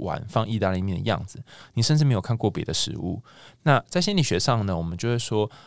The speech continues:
这个叫做一种职涯、生涯上面的自我认同的不明确。而这个不明确是来自于未探索。未探索的意思就是说，你还没有去看过其他的世界，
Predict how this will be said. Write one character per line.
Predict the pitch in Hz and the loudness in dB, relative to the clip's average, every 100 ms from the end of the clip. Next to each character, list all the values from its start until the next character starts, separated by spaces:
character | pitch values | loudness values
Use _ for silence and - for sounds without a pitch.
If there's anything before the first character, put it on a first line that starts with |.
| - | -16
这 | - 160 | -10 0
个 | 110 76 - | 2 2 -4
叫 | - 120 | -2 2
做 | 117 113 | 2 0
一 | 117 | 0
种 | - 85 80 | 2 0 0
职 | - 104 101 | -2 0 0
涯、 | 110 87 92 | 0 -2 -2
生 | - 131 135 | 0 0 2
涯 | 101 82 | 2 0
上 | - 107 | 0 -2
面 | 104 95 | -2 -2
的 | 85 | -4
自 | - | 0
我 | 110 80 | 0 0
认 | 107 95 | -2 -2
同 | - - | -4 -4
的 | - - | -4 -4
不 | - | 0
明 | 135 80 82 | 0 0 -4
确。 | - 104 - - - - - - _ | -4 -4 -6 -18 -20 -20 -20 -20 _
而 | 104 104 | 2 2
这 | 120 165 | 2 0
个 | 135 | 0
不 | 151 | 0
明 | 113 92 | 0 0
确 | 113 | 0
是 | 110 | 0
来 | 95 80 | 0 0
自 | 87 113 | -2 -4
于 | 92 85 | -4 -2
未 | 131 95 | 0 0
探 | - 107 80 | -2 -6 -6
索。 | - - 107 _ _ | -12 -14 -16 _ _
未 | 180 | 0
探 | 190 | 2
索 | 156 82 | 2 -2
的 | 82 | -2
意 | 127 | -2
思 | 107 | -2
就 | 101 | 0
是 | 107 | 0
说， | 107 98 | 0 -2
你 | 98 | -2
还 | 90 87 - - | -4 -4 -6 -10
没 | 101 110 | -4 -2
有 | 107 | -2
去 | - | -4
看 | 113 - 117 | -4 -4 -4
过 | 110 110 | -4 -4
其 | - | -4
他 | - 107 | -4 -4
的 | 92 | -4
世 | - 92 | -2 -2
界， | - 87 | -2 -6